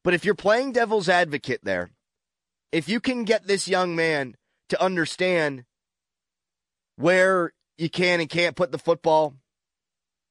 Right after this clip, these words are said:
when to take risks and when not to take risks, and then you start him off from this level, this being his floor, and you build from here,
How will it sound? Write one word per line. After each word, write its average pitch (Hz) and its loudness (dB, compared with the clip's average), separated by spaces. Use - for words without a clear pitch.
when 170 2
to 185 -2
take 175 0
risks 170 -2
and 160 -2
when 151 0
not 156 2
to 139 -18
take 165 -2
risks, 160 -2
and 165 2
then 175 0
you 185 -2
start 180 2
him 175 0
off 170 2
from 151 -2
this 165 -2
level, 160 0
this 165 -2
being 170 0
his 156 -4
floor, 151 -2
and 160 -2
you 160 0
build 170 2
from 165 0
here, 165 -2